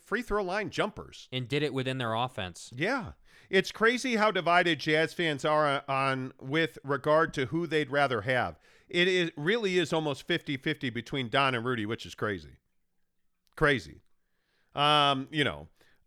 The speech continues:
Speaker 1: Jeremy, uh, Blind Schwartzman says, "Jeremy Bolton, well, the fact that the Jazz said Don, they need to deal with the fact that it is Don."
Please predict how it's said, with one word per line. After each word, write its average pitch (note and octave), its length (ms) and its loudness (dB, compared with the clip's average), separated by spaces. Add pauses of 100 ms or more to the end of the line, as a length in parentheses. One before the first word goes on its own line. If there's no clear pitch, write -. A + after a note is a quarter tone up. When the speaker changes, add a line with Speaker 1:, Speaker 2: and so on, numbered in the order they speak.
(280)
Speaker 1:
Jeremy, G3 600 2
uh, D#3 320 2
Blind F3+ 320 2
Schwartzman F#3 400 -2
says, D#3+ 220 -2
"Jeremy F#3 320 -2
Bolton, D#3+ 420 -2
well, E3 220 4
the D#3+ 140 -2
fact G3+ 360 2
that G3 160 2
the E3 80 -6
Jazz F3 380 0
said D#3 360 -2
Don, D#3 340 2
they C#3 140 0
need D3+ 260 -4
to D3+ 100 -2
deal D3 340 -2
with C#3 180 -2
the C3 80 -4
fact C3+ 360 0
that B2+ 160 0
it C3 140 0
is C3+ 240 -2
Don." E2+ 400 -12